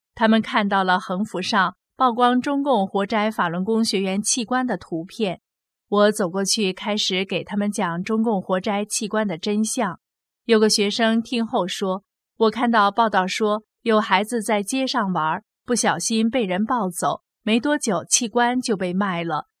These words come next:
但我没想到医院有这么多器官被贩卖。”我就拿着特刊上的报道给他看调查的数字、地点和图片。两个学生很惊讶地说：“哦，太恐怖了，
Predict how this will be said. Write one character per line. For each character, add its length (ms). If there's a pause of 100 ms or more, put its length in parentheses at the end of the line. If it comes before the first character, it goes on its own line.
(180)
但 200
我 80
没 180
想 300
到 300 (180)
医 140
院 280
有 220
这 160
么 100
多 200
器 240
官 320
被 180
贩 240
卖。” 300 (640)
我 100
就 240
拿 200
着 240
特 240
刊 300
上 180
的 100
报 220
道 300
给 160
他 180
看 320
调 240
查 240
的 100
数 300
字、 400 (160)
地 220
点 280
和 160
图 240
片。 400 (460)
两 160
个 80
学 220
生 260
很 260
惊 260
讶 180
地 100
说 360 (280)
：“哦， 300
太 240
恐 280
怖 200
了， 220